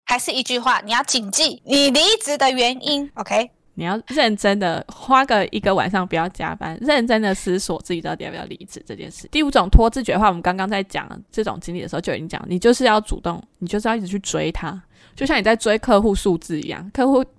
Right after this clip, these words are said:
Speaker 1: 没错。
Speaker 2: 那个P B C一直不给你，你就一直追他，啊，经理一直不跟你谈，
Speaker 1: 照三餐问候他。
Speaker 2: 你就一直追他。我刚刚不是有说，就是我那时候遇到的是这样嘛？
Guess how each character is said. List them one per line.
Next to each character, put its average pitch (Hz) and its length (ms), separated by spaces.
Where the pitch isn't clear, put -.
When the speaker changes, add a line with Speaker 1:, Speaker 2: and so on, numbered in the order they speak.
Speaker 1:
没 196 140
错。 - 140
Speaker 2:
那 233 80
个 196 120
P 277 160
B 254 160
C 254 160
一 269 100
直 202 140
不 214 140
给 - 140
你， 110 120
你 185 100
就 269 140
一 311 40
直 269 100
追 180 280
他， 165 300
啊， - 140
经 294 180
理 254 160
一 240 60
直 247 100
不 - 140
跟 247 80
你 - 60
谈， 285 140
Speaker 1:
照 - 20
三 - 0
餐 285 260
问 294 40
候 294 80
他。 302 60
Speaker 2:
你 277 120
就 349 140
一 381 80
直 277 120
追 220 320
他。 214 420
我 247 140
刚 262 100
刚 311 80
不 285 60
是 277 60
有 226 120
说， 202 300
就 214 100
是 220 240
我 180 180
那 208 120
时 208 60
候 190 60
遇 190 80
到 165 140
的 160 40
是 165 100
这 156 140
样 - 160
嘛？ - 100